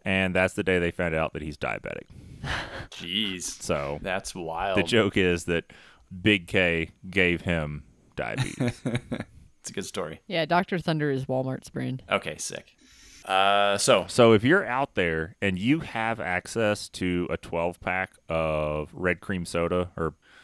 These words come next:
Speaker 1: red cola, I can't remember what it's called, um, from Big K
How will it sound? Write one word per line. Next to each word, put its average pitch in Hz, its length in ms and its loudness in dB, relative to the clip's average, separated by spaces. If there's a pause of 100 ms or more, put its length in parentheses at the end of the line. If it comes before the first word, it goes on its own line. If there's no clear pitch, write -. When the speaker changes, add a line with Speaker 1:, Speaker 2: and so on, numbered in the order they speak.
(280)
Speaker 1:
red 92 300 0
cola, 90 400 2
I 82 60 -2
can't 92 180 -2
remember 82 260 -4
what 80 140 -2
it's 78 100 -8
called, 82 380 -2 (160)
um, 80 360 -2
from 85 500 0
Big 90 240 2
K 90 400 0